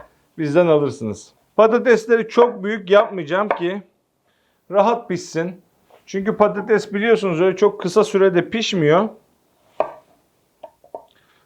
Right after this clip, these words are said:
O yüzden de çok iri iri doğramanızı tavsiye etmiyorum.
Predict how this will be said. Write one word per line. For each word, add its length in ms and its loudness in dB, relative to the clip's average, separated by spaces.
O 140 4
yüzden 320 2
de 100 -2
çok 320 2
iri 220 -2
iri 240 2
doğramanızı 640 2
tavsiye 460 0
etmiyorum. 720 0